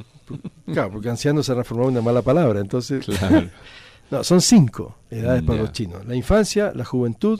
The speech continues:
Speaker 1: el adulto joven, el adulto maduro y el anciano.
Speaker 2: Ya.
Speaker 1: ¿Ya? Lo cual es mucho, es bastante coherente, digamos, porque si no la adultez también, eh, eh, oye, la adultez, llegas a la adultez supuestamente a los veintiocho años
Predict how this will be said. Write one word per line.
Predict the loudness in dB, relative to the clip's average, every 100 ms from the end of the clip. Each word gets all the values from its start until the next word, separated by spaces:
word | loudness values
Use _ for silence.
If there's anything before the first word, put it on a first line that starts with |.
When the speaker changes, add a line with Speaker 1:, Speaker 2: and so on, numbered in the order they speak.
| -4
Speaker 1:
el | -4
adulto | 0 0 -2
joven, | 0 2 2 0
el |
adulto | -2 -2 -2 -2
maduro | 0 0 0
y |
el | 0
anciano. | -4 -6 -10 -12 -20 _ -10
Speaker 2:
Ya. | -8 -8 -10 -12 -16 -20 -20 -14
Speaker 1:
¿Ya? | -10 -8 -10 -16 _ _ -20 -20 -20 -12
Lo | 0
cual | 2 2
es |
mucho, | 0 0 0 -2 -2
es | -2 0
bastante | -2 -4 -2
coherente, | 0 2 2 -2 -6
digamos, | -6 -6
porque | -4 -4 -2
si | 2
no | 4
la | 4
adultez | 4 4 0
también, | 0 -2 -2 -2
eh, | -6
eh, | -10 -16 -14 -16 -12 -2
oye, | -2 -2
la | -6
adultez, | -8 0 2 4
llegas | 2 2
a | 2
la | 2
adultez | 2 -2 -4
supuestamente | -4 -4 -2 0 -2 -2 -4
a | -4
los | -6 -12 -12
veintiocho | -12 -8 -6 -4
años | -4 -8